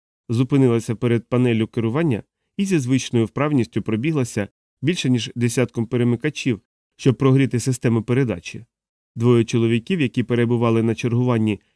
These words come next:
і сиділи поруч з панеллю керування, подивилися на неї сонними очима, і один із них повернувся, щоб глянути на годинник. Не помітивши нічого незвичайного, один влаштувався досипати,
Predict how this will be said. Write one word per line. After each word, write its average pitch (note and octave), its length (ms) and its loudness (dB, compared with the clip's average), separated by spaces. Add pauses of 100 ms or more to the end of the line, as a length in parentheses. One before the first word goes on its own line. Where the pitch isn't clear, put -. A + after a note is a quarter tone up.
і A#2 80 -4
сиділи A#2 380 0
поруч A2+ 380 -2
з - 60 -16
панеллю A#2 360 0
керування, A#2 540 -2 (340)
подивилися C3+ 580 2
на A#2+ 100 2
неї C3+ 240 2
сонними A#2+ 460 0
очима, G2 400 -4 (440)
і B2+ 100 2
один A#2 280 2
із A2 140 -2
них E3+ 220 -4 (240)
повернувся, B2 500 0
щоб A2 220 -4
глянути A#2 360 0
на A#2+ 120 0
годинник. G#2 580 -6 (420)
Не B2+ 120 2
помітивши A#2+ 460 0
нічого A#2+ 360 0
незвичайного, D3+ 760 -2 (320)
один F3+ 280 0
влаштувався A#2+ 600 -2
досипати, D3+ 640 -4